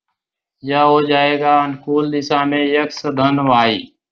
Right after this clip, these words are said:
तो एक्स धन वाई हो रहा है, तो इस स्थिति में हम पाते क्या हैं? इस स्थिति में हमको मिलता है, यहाँ देखिए दूसरा समय आपका दूरी है साठ और चालीस किलोमीटर, जिसको हम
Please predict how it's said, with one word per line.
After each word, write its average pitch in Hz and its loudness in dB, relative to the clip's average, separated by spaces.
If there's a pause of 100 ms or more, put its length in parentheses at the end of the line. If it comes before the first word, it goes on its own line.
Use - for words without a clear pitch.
(1700)
तो 131 0
एक्स 147 0
धन 143 0
वाई 143 4
हो 156 4
रहा 139 4
है, 143 0
तो 147 -12
इस 147 -10
स्थिति 147 -6
में 151 -2
हम 151 -2
पाते 135 0
क्या 147 0
हैं? 117 -8 (720)
इस 143 -14 (100)
स्थिति 139 -6
में 156 -2
हमको 147 -4
मिलता 147 0
है, 151 2
यहाँ 147 2
देखिए 151 -8
दूसरा 147 -2
समय 147 -4
आपका 147 0
दूरी 143 0
है 151 4
साठ 147 0
और 147 -2
चालीस 139 -2
किलोमीटर, 147 -6
जिसको 147 -2
हम 139 2